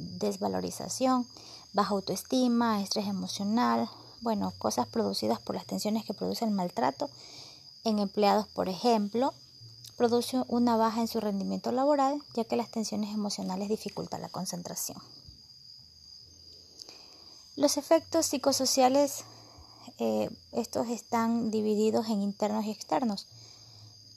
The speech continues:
Los internos son aquellos que generan la marginación, la exclusión y la viol-, violencia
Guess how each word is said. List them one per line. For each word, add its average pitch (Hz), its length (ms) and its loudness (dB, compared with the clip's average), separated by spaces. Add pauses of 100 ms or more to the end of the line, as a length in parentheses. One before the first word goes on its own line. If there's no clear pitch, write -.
(140)
Los 262 160 4
internos 294 560 6
son 247 160 2
aquellos 233 340 0
que - 160 -2
generan 208 400 0
la 202 120 2
marginación, 202 840 2 (760)
la 214 140 0
exclusión 214 500 -4
y 254 60 0
la 226 120 2
viol-, 185 260 -4 (120)
violencia 190 500 -2